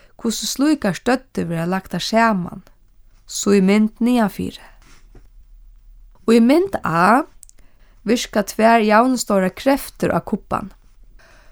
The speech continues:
Kósin er til høgru. Endaliga kraftin, sum ikki er teknað á myndina, er dupult so stór og hevur kós til høgru. Og í B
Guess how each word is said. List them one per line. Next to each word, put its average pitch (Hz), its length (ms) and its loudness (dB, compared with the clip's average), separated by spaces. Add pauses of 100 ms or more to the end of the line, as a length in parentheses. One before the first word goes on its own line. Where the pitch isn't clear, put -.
(160)
Kósin 254 560 0
er 190 80 0
til 185 160 -6
høgru. 185 540 -4 (1500)
Endaliga 214 560 2
kraftin, 202 680 -2 (320)
sum - 260 -4
ikki 208 400 0
er 185 160 -2
teknað 180 400 -4
á 165 80 -2
myndina, 170 580 -2 (880)
er 226 160 0
dupult 349 480 2
so - 80 -8
stór 175 560 -2 (240)
og 196 160 0
hevur 196 240 2
kós 208 540 0 (100)
til 175 160 -4
høgru. 196 320 -4 (1600)
Og 226 160 0
í - 0 -
B 214 100 -4